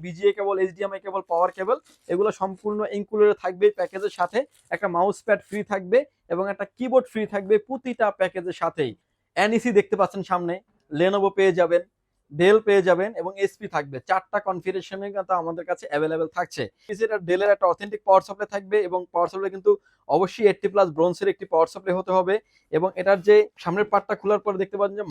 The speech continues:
মাদারবোর্ডের যে মডেল দেখতে পাচ্ছেন, মাদারবোর্ডটা থাকবে হচ্ছে আপনার অথেন্টিক মাদারবোর্ড থাকবে। মাদারবোর্ডটা দেখতে পাচ্ছেন যে এটা কিন্তু মাদারবোর্ডটা থাকবে একটা Dell ব্র্যান্ডের অথেন্টিক একটা মাদ-, মাদারবোর্ড। এবং অড-, আসসালামু আলাইকুম ভিউয়ার, সবাইকে ওয়েলকাম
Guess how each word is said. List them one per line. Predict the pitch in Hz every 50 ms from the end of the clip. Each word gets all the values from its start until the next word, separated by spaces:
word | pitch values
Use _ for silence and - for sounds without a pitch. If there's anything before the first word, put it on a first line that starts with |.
| 143
মাদারবোর্ডের | 135 160 180 208 214 202 214 220 214 196 170
যে | 208 208 208 185
মডেল | 185 180 190 190 185 180
দেখতে | - 196 185
পাচ্ছেন, | 185 175 - 202
মাদারবোর্ডটা | 170 165 165 165 185 180 190 185 185 - 185
থাকবে | 180 180 180 185
হচ্ছে | 185 - - 190 180 -
আপনার | - 185 190 196 - _ _ _ _ _ - 151
অথেন্টিক | 151 - - 202 208 208 208 196 190
মাদারবোর্ড | 180 175 190 190 196 196 - -
থাকবে। | 190 185 190 214 226 214 - _ 143 139
মাদারবোর্ডটা | 151 175 190 220 220 233 247 226 226
দেখতে | 226 - 240 226
পাচ্ছেন | 220 214 - 220 214
যে | 214
এটা | 208 214 208 208
কিন্তু | 214 208 185 175
মাদারবোর্ডটা | 180 190 202 202 202 202 - -
থাকবে | 202 185 190
একটা | 185 - 208 160 151
Dell | 156 175 196 196 180
ব্র্যান্ডের | 202 202 196 208 196 180 170
অথেন্টিক | - - 196 202 196 196 202
একটা | - 202 185
মাদ-, | 185 185 185 185 180 180 170 175
মাদারবোর্ড। | 175 175 185 180 180 196 185
এবং | 180 185 190 185 175
অড-, | 170 165 - - - 180
আসসালামু | - - 254 262 262 269 269 262
আলাইকুম | 269 269 240 277 254 233
ভিউয়ার, | 254 262 262 247 - - 226
সবাইকে | 220 226 226 233 240 233 247 240
ওয়েলকাম | 240 240 240 240 240 240